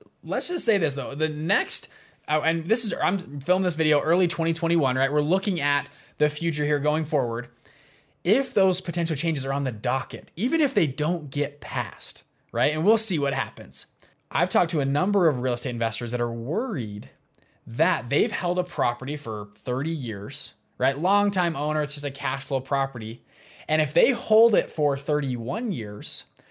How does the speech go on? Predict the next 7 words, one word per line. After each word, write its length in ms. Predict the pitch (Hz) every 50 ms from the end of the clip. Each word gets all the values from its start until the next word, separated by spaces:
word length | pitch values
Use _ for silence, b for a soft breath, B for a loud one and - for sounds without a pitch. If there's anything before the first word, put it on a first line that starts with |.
| b b b
they're 220 | 117 120 143 175 202
gonna 160 | 208 180 139
pay 260 | - - 143 131 127
double 640 | 110 107 107 127 131 165 156 127 107 95 98 120 - _ _ _ _ _ _ -
on 260 | 131 135 135 131 123
their 180 | 120 117 110
taxes. 720 | 107 - 151 165 269 226 - - - - - - - -